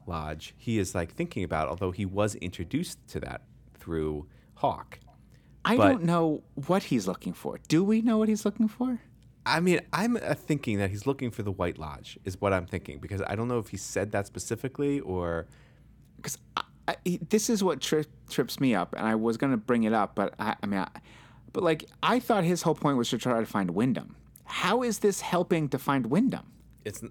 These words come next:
Speaker 1: it's not, to be fair, it's not.
Speaker 2: I, so I feel like he's
Speaker 1: The
Speaker 2: doing
Speaker 1: only,
Speaker 2: two
Speaker 1: the only
Speaker 2: things.
Speaker 1: connection, well, here's the connection, and this, I'm gonna give Cooper some,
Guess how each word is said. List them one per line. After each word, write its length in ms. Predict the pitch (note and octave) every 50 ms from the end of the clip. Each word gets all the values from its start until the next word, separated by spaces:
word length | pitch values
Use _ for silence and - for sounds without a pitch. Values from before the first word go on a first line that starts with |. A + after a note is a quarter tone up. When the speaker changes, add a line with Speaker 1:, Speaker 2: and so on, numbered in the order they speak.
| -
Speaker 1:
it's 200 | G2 - - -
not, 320 | G2+ F#2+ E2 D2 - - -
to 100 | - -
be 120 | E2 D#2+ D2+
fair, 320 | - D#2+ C#2+ B1 G#1+ - -
it's 120 | - - -
not. 220 | - - - - - - - - - - - - - - -
Speaker 2:
I, 120 | C#3+ D3 F#3+
so 140 | - - -
I 100 | - G#3
feel 200 | G#3+ - D4+ D#4
like 120 | B3 A3+ -
he's 140 | - A3+
Speaker 1:
The 40 | D3+ D#3
Speaker 2:
doing 80 | E3 F3+
Speaker 1:
only, 160 | - A3 G#3+ -
Speaker 2:
two 100 | - F3
Speaker 1:
the 80 | D3+ D#3
only 180 | E3+ F#3+ G#3
Speaker 2:
things. 80 | - -
Speaker 1:
connection, 400 | F3+ E3 C#3+ A#2 - - G2+ E2
well, 180 | A2 B2+ C3 A#2
here's 260 | - - G#3 A3 -
the 100 | - F3+
connection, 600 | - - A2+ F2 D2+ - - - - - - - - - -
and 160 | - G2+ G#2
this, 160 | A2+ A#2 - -
I'm 140 | - G2+
gonna 180 | G2 B2 A#2 A2+
give 280 | G2+ - G#2+ F#2+ - -
Cooper 300 | - A#2+ - - F#2+ F2+
some, 360 | - G2 F2 E2+ E2 D#2+